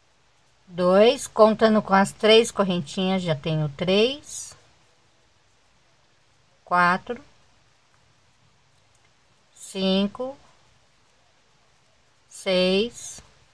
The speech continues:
sete, oito, ok?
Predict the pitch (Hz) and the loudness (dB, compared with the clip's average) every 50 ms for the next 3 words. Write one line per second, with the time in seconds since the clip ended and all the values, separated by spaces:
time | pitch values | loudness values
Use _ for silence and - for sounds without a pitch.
0 | _ _ _ _ _ _ _ _ _ _ _ _ _ _ _ _ _ _ _ _ | _ _ _ _ _ _ _ _ _ _ _ _ _ _ _ _ _ _ _ _
1 | _ _ _ _ _ _ _ _ - - - 185 180 180 180 185 180 - - - | _ _ _ _ _ _ _ _ -16 -8 -4 0 0 2 2 0 -2 -4 -8 -10
2 | 240 254 269 - - - _ _ _ _ _ _ _ _ _ _ _ _ _ _ | -10 -10 -12 -14 -20 -20 _ _ _ _ _ _ _ _ _ _ _ _ _ _
3 | _ _ _ _ _ _ _ _ _ _ _ _ _ _ _ _ _ _ _ _ | _ _ _ _ _ _ _ _ _ _ _ _ _ _ _ _ _ _ _ _
4 | _ _ _ _ _ _ _ _ _ _ _ _ 196 202 202 190 170 143 139 - | _ _ _ _ _ _ _ _ _ _ _ _ -2 0 2 2 0 -2 -6 -10
5 | - 151 147 - - _ _ _ _ _ _ _ _ _ _ _ _ _ _ _ | -14 -18 -20 -20 -20 _ _ _ _ _ _ _ _ _ _ _ _ _ _ _
6 | _ - 143 139 - 208 226 254 277 285 | _ -16 -14 -6 -2 0 0 0 -2 -4